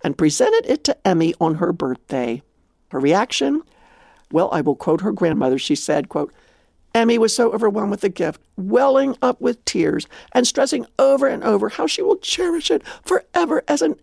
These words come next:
heirloom." <laughs> I tell you, after reading that, my eyes filled with tears too. Honestly, it really made my day. You know, when Paul wrote to Titus, he underscored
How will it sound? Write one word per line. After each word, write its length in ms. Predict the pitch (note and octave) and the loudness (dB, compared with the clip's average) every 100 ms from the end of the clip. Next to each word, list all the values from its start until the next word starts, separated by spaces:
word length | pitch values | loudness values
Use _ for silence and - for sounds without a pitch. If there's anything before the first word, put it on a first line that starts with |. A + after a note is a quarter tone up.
| - | -2
heirloom." 640 | D4+ D#4+ C4 A3+ G3+ F3 - _ _ - - _ - | 2 4 4 4 2 0 -4 _ _ -6 -6 _ -6
<laughs> 640 | - - A4+ - _ - | -6 -8 -8 -8 _ 0
I 100 | A4+ | 2
tell 220 | - A4 | 2 4
you, 80 | F#4 | 4
after 240 | - G3 | 4 2
reading 280 | F#3+ - D#4 | 2 4 4
that, 180 | F3+ F3+ | 4 2
my 220 | - G#3+ - | 0 0 0
eyes 320 | E3+ F3 - | 0 0 0
filled 240 | G3 F3 | 0 2
with 220 | E3+ D#3+ | 4 2
tears 340 | - F3 D#3+ D3+ | 2 4 4 0
too. 300 | - D#3 - - | 0 0 0 0
Honestly, 600 | C4 A3+ D#3 - - - | 0 0 -2 -2 -4 0
it 160 | G3 - | -2 -2
really 400 | B3+ B3+ G3+ D#3+ | -4 0 0 0
made 260 | E3 D#3+ D#3+ | 0 -2 -2
my 80 | F#3+ | -2
day. 420 | E3+ E3 C#3+ - _ _ _ _ _ _ | -2 -2 -2 -4 _ _ _ _ _ _
You 60 | D4+ | 0
know, 80 | B3+ | 2
when 160 | A#3 | 0
Paul 400 | A3+ - C4 D#3+ | -2 2 4 4
wrote 260 | D#3+ E3+ - | 4 0 2
to 160 | F#3 D3+ | 2 2
Titus, 800 | - - F3 C#3 C3 - - | 0 -2 0 0 -2 -4 -6
he 320 | - - D3+ - | -4 0 0 0
underscored 840 | D#3+ D#3 F3 - - D#3+ C3+ C#3+ | 0 2 0 -2 -2 0 0 -2